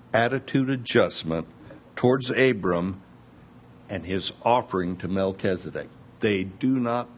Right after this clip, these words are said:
find that a bit offensive. If God can take evil kings and turn their heart around like that,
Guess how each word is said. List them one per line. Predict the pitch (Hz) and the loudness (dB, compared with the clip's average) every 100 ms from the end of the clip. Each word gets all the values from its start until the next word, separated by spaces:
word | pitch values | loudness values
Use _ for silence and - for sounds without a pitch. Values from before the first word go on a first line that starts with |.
| - | -20
find | - 120 113 104 | -4 0 0 0
that | 98 98 | 0 0
a | 87 | -2
bit | 92 98 123 147 - | -6 0 0 0 -4
offensive. | 127 - 131 104 - 76 64 - - - - - - - - - - - - - - - - - - - - - - - - - - - - - - - - - - - - - - | -6 -2 0 0 -2 -6 -8 -14 -20 -20 -20 -20 -20 -20 -20 -20 -20 -20 -20 -20 -20 -20 -20 -20 -20 -20 -20 -20 -20 -20 -20 -20 -20 -20 -20 -20 -20 -20 -20 -20 -20 -20 -20 -6 0
If | 139 - 123 | 0 0 -6
God | 110 156 196 220 - | 2 2 2 -2 0
can | 160 | 0
take | 139 156 143 - | 2 2 2 -2
evil | - 202 208 214 190 | 2 2 4 0 -2
kings | - 220 185 143 - | 2 2 4 2 0
and | 120 | 0
turn | 117 165 160 143 | 2 2 2 2
their | 160 151 | 0 0
heart | 160 143 | 2 4
around | 131 120 117 110 | 4 4 4 4
like | 107 98 87 | 2 2 2
that, | 104 92 67 | 2 2 -2